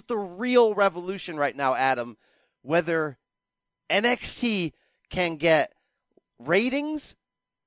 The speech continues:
merch sales, all this on the level of Raw and SmackDown. Uphill battle. It would take a while if it, if it could happen.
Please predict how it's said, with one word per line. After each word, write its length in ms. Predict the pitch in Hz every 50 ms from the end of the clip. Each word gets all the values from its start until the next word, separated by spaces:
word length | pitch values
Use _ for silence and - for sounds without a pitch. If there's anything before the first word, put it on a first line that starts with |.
| _
merch 460 | - 143 175 220 254 269 269 - - -
sales, 480 | - 262 262 269 269 269 262 - - - _ -
all 300 | - 202 220 233 247 262
this 400 | 233 220 226 202 175 - - - - -
on 300 | - 180 196 202 190 175
the 200 | 147 185 196 202
level 800 | 165 170 180 190 208 226 240 269 247 196 202 180 151 131 120 143
of 100 | 143 131
Raw 180 | 151 151 139 135
and 80 | -
SmackDown. 440 | - 135 139 120 107 - - 101 87 _ _ _ _ -
Uphill 300 | 165 208 - - 320 339
battle. 400 | 254 262 220 220 233 269 262 _ _ _ -
It 160 | 160 175 151
would 120 | 151 147
take 220 | - 208 226 233 -
a 60 | 269
while 340 | 254 240 220 214 220 220 220
if 140 | 214 -
it, 80 | 226 - 196 208 - -
if 140 | 202 -
it 100 | 220 214
could 160 | - 233 233 190
happen. 400 | 175 156 143 - 147 143 185